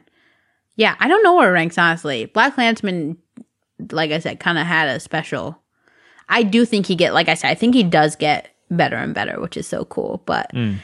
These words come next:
Speaker 1: and I think that's 'cause he put so much of himself and, again, just natural flow. Like, I think just the older he gets and the more he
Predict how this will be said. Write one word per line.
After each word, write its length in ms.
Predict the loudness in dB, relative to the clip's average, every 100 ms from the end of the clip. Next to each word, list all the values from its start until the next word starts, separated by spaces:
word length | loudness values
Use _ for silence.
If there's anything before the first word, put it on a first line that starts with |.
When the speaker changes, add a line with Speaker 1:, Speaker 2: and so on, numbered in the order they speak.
| -6
Speaker 1:
and 80 | -2
I 60 | 0
think 140 | 2
that's 120 | 0
'cause 140 | 2 2
he 100 | 2
put 200 | 2 0
so 120 | 2
much 260 | 4 2 2
of 60 |
himself 520 | 0 0 2 2 2
and, 180 | -2 -2
again, 300 | 0 2 2
just 260 | -2 -6 -6
natural 560 | -2 2 0 0 -4
flow. 340 | -2 0 2 2
Like, 200 | 0 -2
I 80 | -2
think 200 | -2 -4
just 140 | -2
the 80 | -2
older 200 | 0 -2
he 40 |
gets 280 | 0 -2 -2
and 80 | -4
the 40 |
more 220 | -2 0 0
he 220 | -2